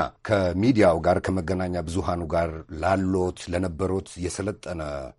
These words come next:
ግንኙነት እንደ ኢትዮጵያ መንግስት ባለስልጣን አድናቆቴንና ምስጋናዬን መግለጽ እፈልጋለሁ። ብዙ የኢትዮጵያ ባለስልጣናት በራቸው ዝግ በነበረ ጊዜ፣ ለመገናኘት አስቸጋሪ በነበረ ጊዜ እርስዎን በየአጋጣሚው እየደወልን በስልክም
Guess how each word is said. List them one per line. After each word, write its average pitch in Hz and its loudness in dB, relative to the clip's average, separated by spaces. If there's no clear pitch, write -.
ግንኙነት 110 2
እንደ 87 -4
ኢትዮጵያ 78 -4
መንግስት 78 -10
ባለስልጣን 92 -4
አድናቆቴንና 78 -4
ምስጋናዬን 69 -4
መግለጽ 67 -10
እፈልጋለሁ። 64 -8
ብዙ 76 -6
የኢትዮጵያ 76 0
ባለስልጣናት 73 -8
በራቸው 76 -4
ዝግ 65 -10
በነበረ - -8
ጊዜ፣ 104 -16
ለመገናኘት 80 -2
አስቸጋሪ 76 -4
በነበረ 73 -6
ጊዜ 87 0
እርስዎን 82 -2
በየአጋጣሚው 73 -2
እየደወልን 71 -4
በስልክም - -8